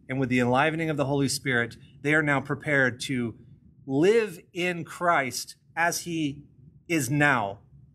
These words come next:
seated in glory at the right hand of the Father. So the fear of humanity, now that it has been lifted up, and now that it has gone not only back from Hades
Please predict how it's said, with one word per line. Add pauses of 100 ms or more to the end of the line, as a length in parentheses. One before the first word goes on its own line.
seated
in
glory
at
the
right
hand
of
the
Father. (460)
So
the
fear
of
humanity, (380)
now
that
it
has
been
lifted
up, (640)
and
now
that
it
has (140)
gone
not
only (480)
back
from
Hades